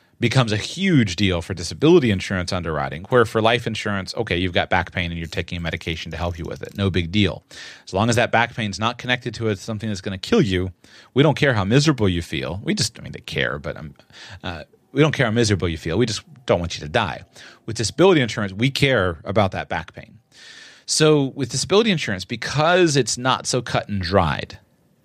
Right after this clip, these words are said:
meaning life or death, death certificate or not, they will re-, give you the option of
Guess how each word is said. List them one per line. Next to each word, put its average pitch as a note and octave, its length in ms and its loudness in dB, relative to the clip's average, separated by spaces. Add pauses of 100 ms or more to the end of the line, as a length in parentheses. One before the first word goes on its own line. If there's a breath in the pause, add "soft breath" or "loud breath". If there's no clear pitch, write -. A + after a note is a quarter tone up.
(340)
meaning F2 240 0
life F2+ 320 2
or F2 60 -4
death, E2 420 0
death E2+ 180 0
certificate F2+ 500 -2
or F2+ 60 0
not, F2 320 0 (840 loud breath)
they C3 380 2
will A#2+ 760 2
re-, C3+ 240 0
give F#3 240 2
you F#3+ 160 0
the D3 160 -6
option A2+ 560 0
of F#2 140 -8